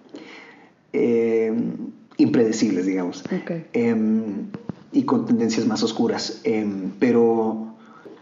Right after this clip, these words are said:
Speaker 1: pero conseguí un manager
Speaker 2: Ujú.
Speaker 1: que quiera hacer sinergia conmigo, quiere entender cuál es mi meta como actor,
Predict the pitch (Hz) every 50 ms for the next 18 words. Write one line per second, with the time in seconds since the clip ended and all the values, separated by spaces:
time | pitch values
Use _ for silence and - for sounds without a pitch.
0 | - _ _ 175 143 - 156 143 - - 147 139 - 139 139 160 165 160 151 143
1 | 135 135 131 127 123 120 - 190 - - 220 214 202 220 208 202 214 - - -
2 | - _ _ _ _ _ _ _ _ - - - - - - _ _ _ - -
3 | 147 135 - - - - 151 143 143 147 143 - 143 - - 127 131 127 127 131
4 | 120 - 120 123 123 117 - 143 139 139 131 139 127 123 123 - - - - -
5 | 135 139 143 151 156 143 135 135 131 - 139 - - - 156 151 139 135 143 156
6 | 170 190 202 208 247 226 - - 139 131 127 123 120 127 123 113 127 - 123 98
7 | 90 92 - - - 123 120 127